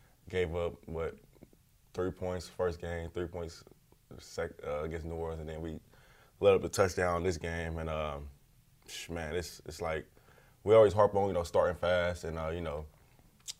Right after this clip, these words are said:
um, that's why we all want the defense to come out there,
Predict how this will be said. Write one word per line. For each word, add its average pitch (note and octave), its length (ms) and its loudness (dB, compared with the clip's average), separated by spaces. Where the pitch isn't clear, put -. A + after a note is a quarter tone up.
um, C#2+ 380 -4
that's - 160 -4
why E2+ 100 2
we E2+ 80 4
all E2 260 0
want E2+ 180 -6
the E2 60 -4
defense E2 360 -4
to - 60 -18
come D#2+ 160 -6
out E2 80 -6
there, D#2+ 300 -2